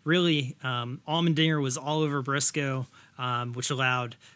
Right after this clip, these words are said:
Cindric to catch up, and Cindric was all over Allmendinger, and then Briscoe missed the corner, but Cindric was all over <laughs> Allmendinger. They got together a few times, which allowed them to go three wide down the front stretch, coming to take two to go.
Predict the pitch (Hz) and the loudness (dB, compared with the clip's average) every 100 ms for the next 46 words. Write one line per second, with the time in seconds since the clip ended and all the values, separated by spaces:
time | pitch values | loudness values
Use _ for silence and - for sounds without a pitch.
0 | - - 196 165 165 175 - 151 170 151 | -2 4 4 4 2 0 0 -2 0 2
1 | 165 151 - 127 117 185 170 156 143 127 | 0 0 -4 -4 0 2 2 0 -2 -2
2 | 127 123 120 127 165 156 139 143 143 143 | -2 -4 -4 0 2 2 0 0 -2 -2
3 | 127 117 117 120 - - _ - - - | -4 -6 -10 -10 -16 -20 _ 0 2 4
4 | 175 151 139 - 131 180 180 170 170 165 | 4 2 0 -2 -2 -2 0 0 0 -2
5 | 131 120 - _ _ _ - - - - | -2 -6 -10 _ _ _ -20 -12 -6 2
6 | 185 165 160 151 131 143 143 131 123 120 | 4 4 2 0 0 0 -2 -2 -4 -6
7 | - - - - - 202 196 170 170 165 | -8 -10 -8 -6 0 0 2 2 2 2
8 | 147 185 180 175 160 151 151 156 143 160 | 6 6 4 0 -2 -2 0 -2 -2 -4
9 | 139 143 139 139 135 - - - 139 139 | -2 0 0 -2 -4 -6 -12 -12 -6 -2
10 | 147 151 156 151 139 131 - - - 226 | 0 0 0 0 -2 -4 -8 -6 0 0
11 | 202 160 165 160 135 143 147 147 147 147 | 2 2 0 0 -2 -2 -2 -4 -4 -4
12 | - 131 123 - - - - - 165 170 | -4 -4 -6 -8 -12 -18 -20 -2 0 2
13 | 156 143 151 135 175 147 135 143 127 | 2 2 0 0 0 0 0 0 -2